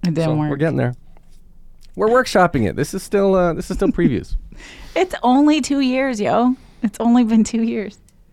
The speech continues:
Speaker 2: Has it been two years? Jeez, you're right.
Speaker 1: It's
Speaker 2: Two
Speaker 1: been two
Speaker 2: years?
Speaker 1: years. Two years on no-, in the end of November.
Speaker 2: Looking back at the podcast economy of twenty twenty-three, what was your rose and thorn?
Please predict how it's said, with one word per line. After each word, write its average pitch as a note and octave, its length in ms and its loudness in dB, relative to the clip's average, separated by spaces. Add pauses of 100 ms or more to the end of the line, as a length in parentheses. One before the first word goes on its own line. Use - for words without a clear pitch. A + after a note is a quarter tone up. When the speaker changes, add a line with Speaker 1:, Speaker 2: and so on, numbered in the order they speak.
(420)
Speaker 2:
Has G2 140 -16
it - 80 -20
been A2 180 -6
two C3+ 160 -6
years? B2 340 -4
Jeez, F2 300 -8
you're E2 100 -12
right. F#2+ 300 -8
Speaker 1:
It's D3 140 -14
Speaker 2:
Two B2 80 2
Speaker 1:
been F3 80 4
two G3 80 2
Speaker 2:
years? G#3 180 2
Speaker 1:
years. D#3 160 -6 (400)
Two A3 160 -2
years A#3 320 4
on G#3 120 6
no-, F3+ 220 2
in F#3+ 360 2
the - 100 -2
end F3 160 2
of F3 60 2
November. F3 600 2 (280)
Speaker 2:
Looking B3 560 0
back D3+ 480 2 (160)
at B2+ 340 0
the B2 380 -2
podcast D#3 920 -4
economy G#2+ 800 -2
of E2 260 -4
twenty F#2+ 320 -2
twenty-three, F#2 1080 -8
what F#2 140 -8
was A2+ 120 -12
your C#3 100 -8
rose A#2 300 0
and A2+ 140 -2
thorn? D#2+ 480 -8